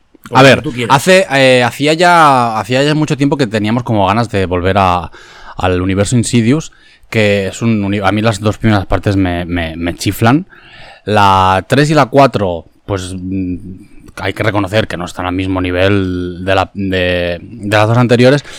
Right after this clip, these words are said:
Speaker 2: pero tienen como su qué, porque s-, tienen como este, este aire a, a peli... Bueno, es peli de, pues son como muy peli de videoclub realmente, aunque fueran pelis que se estrenaran en cines.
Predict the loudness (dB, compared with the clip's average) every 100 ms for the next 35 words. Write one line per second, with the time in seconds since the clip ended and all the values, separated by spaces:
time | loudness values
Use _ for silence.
0 | -20 -20 2 4 6 4 4 4 4 4
1 | 4 4 0 -4 2 2 2 -2 -4 -8
2 | -10 _ -4 -2 -2 0 -2 -2 0 2
3 | 2 -2 -6 -2 0 2 2 2 2 0
4 | -4 -4 -4 0 0 0 -2 -6 -10 _
5 | _ _ _ 0 0 -2 -4 -4 -4 -8
6 | -12 -12 -4 2 2 4 4 6 4 4
7 | 2 2 2 4 2 2 2 2 2 2
8 | 0 -2 -2 -2 -2 -2 -4 -4 -6